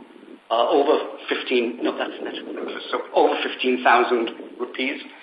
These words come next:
Our comp set, um, closed at an occupancy of fifty-five percent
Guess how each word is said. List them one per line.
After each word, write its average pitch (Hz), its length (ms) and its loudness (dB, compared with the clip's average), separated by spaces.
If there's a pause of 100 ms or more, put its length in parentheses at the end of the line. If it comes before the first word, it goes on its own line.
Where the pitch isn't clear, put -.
(240)
Our 120 220 4
comp 165 220 6 (120)
set, - 460 0
um, 113 560 6 (160)
closed 123 380 2
at 113 60 -4
an 113 100 0
occupancy 117 640 -2
of 113 160 -6
fifty-five 131 580 4
percent 117 380 0